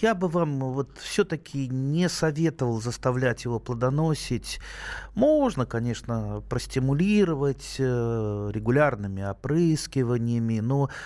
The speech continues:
опять же, мы не знаем, что, э, ну вот, э,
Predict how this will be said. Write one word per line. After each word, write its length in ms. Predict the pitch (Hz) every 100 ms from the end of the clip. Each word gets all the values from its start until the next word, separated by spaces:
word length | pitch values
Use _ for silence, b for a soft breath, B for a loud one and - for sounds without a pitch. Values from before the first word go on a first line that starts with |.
| B B B
опять 340 | - - 170 127
же, 280 | 117 127
мы 240 | 120 135 170
не 120 | 180
знаем, 800 | 175 190 139 107 101 101 98 101
что, 480 | - - - 160 127
э, 680 | 50 80 107 107 101 107 107
ну 120 | 131
вот, 300 | 135 127 -
э, 140 | 117